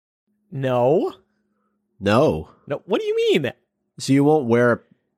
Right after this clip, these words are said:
Speaker 2: pair of shorts more than once at the gym?
Speaker 1: Well, I mean,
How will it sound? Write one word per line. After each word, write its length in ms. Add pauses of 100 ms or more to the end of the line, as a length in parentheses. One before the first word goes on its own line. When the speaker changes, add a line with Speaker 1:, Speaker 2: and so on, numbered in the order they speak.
Speaker 2:
pair 200
of 80
shorts 420
more 180
than 160
once 560 (100)
at 160
the 60
gym? 340 (840)
Speaker 1:
Well, 320 (100)
I 80
mean, 280